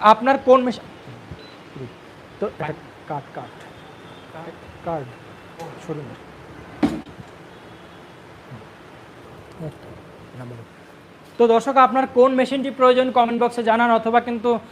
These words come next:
আমরা আমাদের এই যে ভিডিও ডেসক্রিপশন বক্সে অনেকগুলো নাম্বার দিয়ে দিয়েছি, সেই নাম্বারে সরাসরি যোগাযোগ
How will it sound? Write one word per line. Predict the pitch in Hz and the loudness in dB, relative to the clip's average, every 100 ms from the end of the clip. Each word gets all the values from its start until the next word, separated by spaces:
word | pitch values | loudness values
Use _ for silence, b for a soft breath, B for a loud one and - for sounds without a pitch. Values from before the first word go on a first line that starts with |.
| B - | B 2
আমরা | 190 196 226 233 | 2 4 6 6
আমাদের | - 208 220 220 226 | 6 4 4 4 4
এই | 220 220 | 4 4
যে | 226 | 2
ভিডিও | 180 202 220 | 2 4 6
ডেসক্রিপশন | 180 208 - 220 254 226 | 6 2 -2 -6 -2 0
বক্সে | 220 226 | 0 0
অনেকগুলো | 202 226 202 233 226 | 2 0 0 0 2
নাম্বার | 202 196 208 | 4 4 2
দিয়ে | 185 214 | 2 -2
দিয়েছি, | 208 - 226 220 B - | -2 -2 -6 -6 B -4
সেই | 214 | 0
নাম্বারে | 214 208 214 233 | 4 4 4 2
সরাসরি | 240 226 247 240 | 0 0 -2 -6
যোগাযোগ | 208 214 208 | -2 0 -2